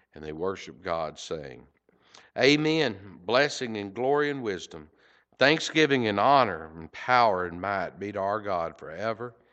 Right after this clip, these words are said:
and ever. Amen." Then one of the elders answered and said to me, "Who are these arrayed in white robes,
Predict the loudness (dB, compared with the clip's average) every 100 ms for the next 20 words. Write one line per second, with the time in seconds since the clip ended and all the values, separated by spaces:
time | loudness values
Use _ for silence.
0 | _ _ -18 -8 2 4 4 0 -20 _
1 | _ -14 -10 -8 -8 -8 -12 -18 _ _
2 | _ _ _ 0 4 6 6 6 8 8
3 | 6 4 4 4 4 -2 -8 -10 -14 -10
4 | 0 4 4 4 2 4 4 2 0 0
5 | 2 2 2 2 2 4 6 6 4 2
6 | 0 0 0 2 4 4 2 -6